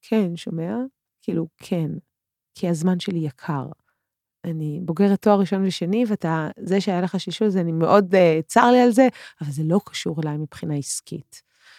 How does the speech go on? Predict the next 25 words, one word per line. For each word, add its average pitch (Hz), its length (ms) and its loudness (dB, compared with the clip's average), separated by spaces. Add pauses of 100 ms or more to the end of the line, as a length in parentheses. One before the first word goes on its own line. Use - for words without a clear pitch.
(120)
בסדר? 220 340 0 (400)
ורצף 233 520 2
ה-, 185 340 2
ה-, 170 440 -4
התירוצים 180 540 0
שיש 180 240 -2
ללקוחות, 190 580 -2
זה 160 200 -8
כאילו, 147 440 -10 (380)
<gasps> - 380 -12
"אומייגאד", 69 1600 -2
זה - 180 -10
כאילו, 185 260 -4
"היא 196 280 -2
בלתי, 180 400 -4
בלתי 202 400 4
אפשרי, 175 540 2
בא 156 120 0
לי 175 120 2
להעיף 151 280 -2
לכם, 165 200 -6 (380)
באמת, 170 500 0
להעיף 180 260 -2
לכולם 165 440 2
סטירות". 139 460 -8